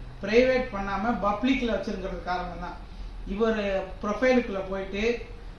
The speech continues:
இவர் இருக்கிற போட்டோ கீட்டோ எல்லாத்தையுமே எடுத்து அவன் ப்ரூஃபுக்கு "என்னை நம்பலையா நீங்க,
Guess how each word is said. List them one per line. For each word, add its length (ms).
இவர் 320
இருக்கிற 280
போட்டோ 400
கீட்டோ 320
எல்லாத்தையுமே 800
எடுத்து 680
அவன் 240
ப்ரூஃபுக்கு 600
"என்னை 300
நம்பலையா 380
நீங்க, 460